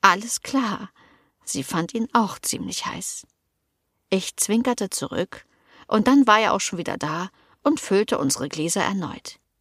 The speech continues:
Wir stießen noch einmal an, und als ich sah, wie tief Jessie ihm dabei in die Augen blickte, machte ich es genauso. Er sollte schließlich nicht denken, dass er nur ihr gefiel.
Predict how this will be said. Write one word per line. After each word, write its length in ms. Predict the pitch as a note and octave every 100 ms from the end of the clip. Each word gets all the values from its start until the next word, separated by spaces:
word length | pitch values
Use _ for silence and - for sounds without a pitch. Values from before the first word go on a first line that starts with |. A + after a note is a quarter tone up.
| _ _ _ _ _ _ _ _ -
Wir 120 | A3+
stießen 360 | - B3+ - A3
noch 140 | A3+
einmal 300 | - B3+ F3+
an, 280 | - D#3 A3+ - - -
und 180 | F#3+
als 200 | C#3 - F#3
ich 100 | -
sah, 400 | A#2+ E3+ F#3+ A3
wie 140 | F#3
tief 360 | - - A#3+ -
Jessie 380 | - C#3 F#3+ -
ihm 140 | - D#3+
dabei 260 | D3+ C3+
in 80 | D#3
die 180 | D#3+ -
Augen 300 | G3+ B3 F#3
blickte, 400 | D#3 - F#3+ F#3+ - - - -
machte 400 | F3 G3 - G#3
ich 140 | -
es 160 | A3+ -
genauso. 720 | G#3 B3 - - - - - _ _ _ _ _ _ _ -
Er 160 | A#3+
sollte 320 | D#3 E3 - C3+
schließlich 480 | - D#3 - -
nicht 220 | F#3+ G#3 -
denken, 320 | F#3+ - F#3 - - _
dass 180 | F3+ E3+
er 120 | D#3+
nur 260 | D#3+ D#3 -
ihr 280 | A#3+ C#4+ A#3
gefiel. 480 | - - - -